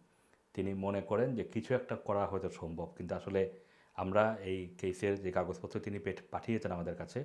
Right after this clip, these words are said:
এবং কেসের যে, কেসের যে, আহ, গতি প্রকৃতি দেখেছি এবং অভিজ্ঞ আইনজীবীদের সাথে কথা বলেছি, সেখানে আমরা বুঝতে পেরেছি যে এটা থেকে আসলে কোনোভাবেই তার স্কিপ করার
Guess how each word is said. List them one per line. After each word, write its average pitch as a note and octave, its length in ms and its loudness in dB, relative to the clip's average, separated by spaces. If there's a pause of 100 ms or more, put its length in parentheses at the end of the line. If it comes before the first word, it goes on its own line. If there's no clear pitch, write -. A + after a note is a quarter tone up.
(480)
এবং F2 140 -6
কেসের F#2+ 340 2
যে, F#2+ 180 6
কেসের G2 480 -2
যে, G#2 100 2 (400)
আহ, F#2 160 -6
গতি F#2 240 0
প্রকৃতি G2 380 -4
দেখেছি F#2+ 340 -2
এবং F#2 220 2 (440)
অভিজ্ঞ G2 300 4
আইনজীবীদের G2+ 420 2
সাথে F#2+ 240 -8
কথা F#2 200 2
বলেছি, G2+ 360 -2 (680)
সেখানে G2 320 -2
আমরা F#2+ 140 0
বুঝতে F#2+ 280 -4
পেরেছি G2+ 340 -2
যে E2+ 240 -4 (420)
এটা F#2 160 0
থেকে F#2+ 220 2
আসলে F2 240 -2
কোনোভাবেই G2+ 500 0
তার E2 160 -4
স্কিপ - 340 -10
করার E2+ 240 -2